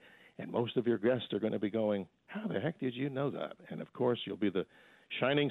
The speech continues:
star learning about satellite passages if you check that out at K T A R dot com for the Doctor Sky blog.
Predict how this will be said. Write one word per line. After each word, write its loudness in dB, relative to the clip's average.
star 4
learning 2
about 2
satellite 0
passages -4
if -8
you -6
check -4
that -4
out -6
at -10
K -6
T -4
A -6
R -10
dot -10
com -6
for -2
the -8
Doctor -8
Sky -10
blog. -16